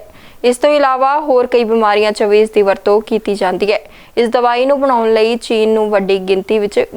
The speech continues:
ਗਧਿਆਂ ਦੀ ਲੋੜ ਪੈਂਦੀ ਹੈ ਤੇ ਇਸ ਦੀ ਸਪਲਾਈ ਕਰਨ ਲਈ ਉਹ ਦੁਨੀਆ ਦੇ ਕਈ ਦੇਸ਼ਾਂ ਤੋਂ ਗਧੇ ਖਰੀਦਦਾ ਹੈ। ਪਾਕਿਸਤਾਨ ਗਧਿਆਂ ਨੂੰ ਲੈ ਕੇ ਚੀਨ ਨਾਲ ਸਮਝੌਤਾ ਕਰਨ ਦੀ ਕੋਸ਼ਿਸ਼ ਕਰ ਰਿਹਾ ਹੈ।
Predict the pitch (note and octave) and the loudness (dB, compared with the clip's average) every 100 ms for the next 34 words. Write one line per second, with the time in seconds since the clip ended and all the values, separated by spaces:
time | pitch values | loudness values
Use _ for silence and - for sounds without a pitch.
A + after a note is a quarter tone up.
0 | G3+ F#3+ G3 F#3+ G3 G3 G3 G3 G3 F#3 | -4 -2 -2 -2 -2 -2 -2 -4 -4 -2
1 | A3+ A#3 - - - - C4+ D4+ D#4+ - | 0 0 -2 -12 -20 -12 -6 -4 -4 -6
2 | - C#4 C#4+ C#4+ C#4 A3 G#3 G#3+ G#3 G3+ | -4 -4 -2 -4 -2 0 0 0 -2 0
3 | G#3 A3 A3 G3+ G3+ G3 G3 G3 F#3+ G3 | 0 2 0 0 -2 -2 -2 -2 0 0
4 | A#3 - G3+ - G3+ G3 G3 G3 A3 G#3+ | 0 -2 -4 -2 -4 -2 0 2 2 2
5 | F#3+ F#3+ F#3+ F#3+ F3 F#3 F#3+ - - - | 0 0 -2 -2 -2 -2 -4 -6 -14 -20
6 | - - - A#3+ A#3 C#4 - C#4+ D#4 C4+ | -20 -20 -4 -4 -4 -6 -4 -2 -2 0
7 | A3 A3 A3 G3+ F#3+ F#3 G#3 A3 - G#3 | 0 0 0 0 0 0 0 0 -2 -4
8 | F#3+ G3 G3 - G#3+ G#3 G3+ F#3+ F#3+ F#3+ | 0 0 0 -2 -6 -2 -2 0 -2 0
9 | F#3+ F#3+ G3 G#3 - G3+ G#3 A3+ A3+ - | -2 -2 -4 -4 0 0 0 -2 -6 -4
10 | G3 F#3+ G3+ F#3 F#3+ | -2 0 0 0 0